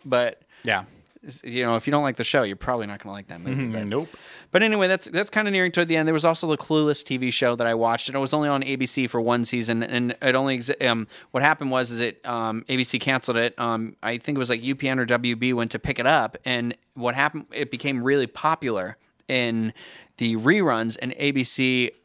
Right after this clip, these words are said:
Speaker 1: stretched its contract so that the other network couldn't air it until the contract was over.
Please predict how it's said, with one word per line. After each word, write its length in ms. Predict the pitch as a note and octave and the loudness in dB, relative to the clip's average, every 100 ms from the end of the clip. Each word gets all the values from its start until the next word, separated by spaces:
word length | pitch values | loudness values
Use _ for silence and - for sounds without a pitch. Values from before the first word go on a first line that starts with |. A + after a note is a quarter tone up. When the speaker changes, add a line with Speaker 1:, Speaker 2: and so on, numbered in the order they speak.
| _ _ | _ _
Speaker 1:
stretched 500 | - - C3 C3 - | -8 0 2 2 -2
its 140 | C3 - | -4 -2
contract 640 | C3+ C3 C3+ B2 A2 - | 0 0 2 0 0 -2
so 140 | - | 0
that 220 | A#2 A#2 - | 2 2 0
the 120 | A#2+ | 0
other 200 | B2 A#2+ | 2 2
network 360 | A#2+ B2 A#2 | 0 -2 -2
couldn't 280 | - B2+ A#2 | -4 -4 -2
air 220 | A#2 A#2 A2 | 0 2 0
it 100 | - | -2
until 240 | A2+ A#2 | -4 -4
the 80 | G#2+ | -2
contract 480 | A#2+ A#2 A2+ G#2+ A#2 | -2 -2 0 -2 -2
was 140 | G#2 | -2
over. 420 | A#2+ A#2+ G#2+ G2 | 2 2 0 -6